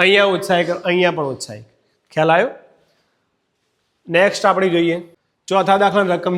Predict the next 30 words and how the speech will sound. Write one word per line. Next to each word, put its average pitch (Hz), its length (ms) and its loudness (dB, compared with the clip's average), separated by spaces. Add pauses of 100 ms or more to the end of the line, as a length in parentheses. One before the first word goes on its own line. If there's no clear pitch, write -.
જુઓ 170 220 2
તમે, 151 200 -6 (680)
ચાર 185 320 4 (160)
ઝેડ 208 260 4 (440)
વત્તા 185 380 2 (140)
ત્રણ 202 460 2
is 175 220 0
equal 185 360 2
to 196 60 0 (180)
છ - 40 -12 (420)
વત્તા 160 460 0
બે 165 100 0 (140)
ઝેડ. 104 160 -16 (1200)
તો 175 80 -2 (340)
એક્સ, 180 160 0 (200)
ઝેડ, 185 240 4
ઝેડ 190 200 2
વાળા 190 220 2
પદ 180 160 4
જોડે 180 220 4
લાવી 156 160 -2
દઈશું. 127 300 -10 (340)
ઝેડ, 185 360 2
ઝેડ 208 180 0
વાળા 202 200 4
પદ 190 160 0
જોડે 196 200 2
લાવી 190 180 2
દઈએ. 180 140 -2 (1200)
ફોર 185 240 4